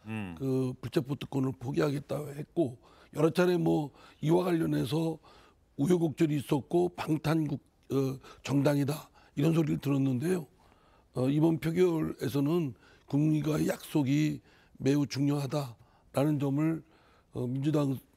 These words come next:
Speaker 2: 누구나 그 점을 잊지, 잊을 수는 없을 거라고 생각합니다.
Speaker 1: 예. 자, 그러면 이십일 일이 될지 아니면 이십오 일이 될지 그날로 먼저 가보도록 하겠습니다.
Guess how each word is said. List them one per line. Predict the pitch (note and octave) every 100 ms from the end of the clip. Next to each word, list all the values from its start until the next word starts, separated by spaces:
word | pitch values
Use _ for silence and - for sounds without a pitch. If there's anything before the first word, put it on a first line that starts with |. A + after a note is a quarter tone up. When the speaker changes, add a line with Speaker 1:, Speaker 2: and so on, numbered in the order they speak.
| _ _ _ _ _ _ _
Speaker 2:
누구나 | - C#3 D3+ B2+ D#3+ G3+ _ _ - _
그 | C#3 C#3
점을 | D3 D3 D3 -
잊지, | D3 - F3+ -
잊을 | D#3 D#3
수는 | D#3+ D#3 E3
없을 | B2
거라고 | - D3
생각합니다. | C3+ C#3 C3+ B2+ - - - C3
Speaker 1:
예. | C#3 C3 G2+ - - - -
자, | F3+ F#3+
그러면 | G#3 A3 A3 F#3+ - _ _
이십일 | G#3+ B3 B3+ - G#3+
일이 | A#3 A#3+ A#3
될지 | G#3 D#3 - C#3+ D#3+ G3+ -
아니면 | F3 G3 G3 G3+
이십오 | F#3+ G#3 E3 G3+ G#3
일이 | A3
될지 | G3 F#3 - D3+ C3+
그날로 | C#3+ G#3 G#3+ G#3+
먼저 | F#3 F#3 F#3
가보도록 | F3+ E3 E3 E3 E3+ E3+
하겠습니다. | G3 F#3 - E3+ D#3+ E3+ C3